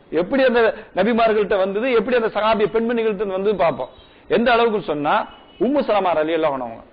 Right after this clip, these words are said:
அபு சலமா என்கக்கூடிய கணவரை இழந்து நிக்கிறாங்க. இதே போட்டு, அஹ், ம-, அழுகுறாங்க, "என்னுடைய கணவர் சிறந்த கணவர், இவரை போன்று ஒரு கணவர் கிடைப்பாரான்னு" ரொம்ப கவலைப்பட்டு அழுறாங்க.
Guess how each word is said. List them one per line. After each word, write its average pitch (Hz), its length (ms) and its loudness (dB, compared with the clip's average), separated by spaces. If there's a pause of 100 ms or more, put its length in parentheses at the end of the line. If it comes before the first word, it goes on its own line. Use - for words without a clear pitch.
(340)
அபு 196 220 2
சலமா 233 340 2
என்கக்கூடிய 202 500 -2
கணவரை 196 340 0
இழந்து 196 360 0
நிக்கிறாங்க. 151 420 -4 (600)
இதே 262 200 0
போட்டு, 208 480 -4 (140)
அஹ், - 40 -2
ம-, 185 380 0 (240)
அழுகுறாங்க, 220 420 4
"என்னுடைய 156 360 -6
கணவர் 175 300 -2 (640)
சிறந்த 190 320 2
கணவர், 160 320 0 (200)
இவரை 160 180 2
போன்று 220 260 0
ஒரு 180 100 0
கணவர் 160 300 -4
கிடைப்பாரான்னு" 170 580 0
ரொம்ப 208 300 -4
கவலைப்பட்டு 208 520 2
அழுறாங்க. 139 260 -2